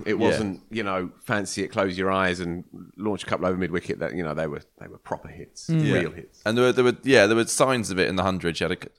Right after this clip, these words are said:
Speaker 2: a couple of, couple of big hits in there. So there's definitely a lot of promise there. Then yesterday in the Sydney Derby, each took two for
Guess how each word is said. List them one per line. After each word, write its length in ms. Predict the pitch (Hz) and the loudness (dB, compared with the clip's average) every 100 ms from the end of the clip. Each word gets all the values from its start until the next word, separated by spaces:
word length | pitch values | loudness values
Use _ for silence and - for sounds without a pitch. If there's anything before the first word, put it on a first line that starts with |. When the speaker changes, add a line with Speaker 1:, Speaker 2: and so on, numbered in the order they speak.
| - - | -20 -20
Speaker 2:
a 80 | 50 | -12
couple 260 | 113 95 85 | -6 -4 -4
of, 160 | 73 _ - | -6 _ -8
couple 180 | 95 | -4
of 80 | 85 | -4
big 180 | 85 78 | -4 -4
hits 300 | 85 - - | -4 -4 -6
in 80 | 87 | -6
there. 220 | 85 78 | -4 -6
So 140 | - | -6
there's 120 | 98 92 | -6 2
definitely 460 | 123 95 92 85 - - | 2 2 -4 -4 -8 -6
a 60 | 92 | 2
lot 140 | 98 | 2
of 100 | - | 2
promise 280 | - 90 82 | 0 0 -2
there. 280 | - 85 85 - - - - - - | 0 0 -2 -10 -18 -18 -18 -20 0
Then 140 | 113 | 4
yesterday 420 | 127 123 110 110 107 | 6 6 6 6 8
in 80 | |
the 80 | 107 | 4
Sydney 460 | - 120 107 107 98 | 0 0 2 2 4
Derby, 420 | - 104 101 107 | 4 6 6 4
each 220 | - - | 2 0
took 340 | 104 90 - - | 0 0 -4 -4
two 220 | - 98 | 0 0
for 380 | - 95 90 87 | 2 0 0 -2